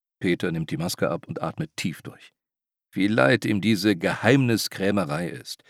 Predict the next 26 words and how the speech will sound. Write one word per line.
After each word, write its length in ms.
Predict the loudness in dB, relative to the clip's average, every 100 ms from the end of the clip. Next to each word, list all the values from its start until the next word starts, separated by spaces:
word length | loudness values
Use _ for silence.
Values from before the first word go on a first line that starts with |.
| -20 -20 -20 _
Er 140 | 2
würde 220 | 4 4
viel 220 | 2 2 2
lieber 260 | 4 4
seine 240 | 4 2 2
Forschungsarbeit 920 | 4 4 4 -2 -4 -6 -6 -10 -12
fortsetzen. 600 | -16 -14 -18 -14 -16 -16 _ _ _ _ _ _ -20 -8 -2
Aber 180 | 2
nach 180 | 4 2
den 160 | 4 0
zwei 300 | 2 2 2
Anschlägen 580 | 2 0 0 0 0 -2
ist 200 | 0 0
er 100 | -2
froh, 300 | 2 4 4
dass 160 | 2
sein 160 | -4 -4
Arbeitgeber 720 | -2 0 0 0 0 2 0
R 220 | -2 -2
B 280 | 0 6 6 4 -10 _
seine 320 | -2 0 0
schützende 560 | 2 2 0 -2 0
Hand 220 | 2 2 0
über 220 | -8 -8
ihn 120 | -12
hält. 360 | -14 -16 -18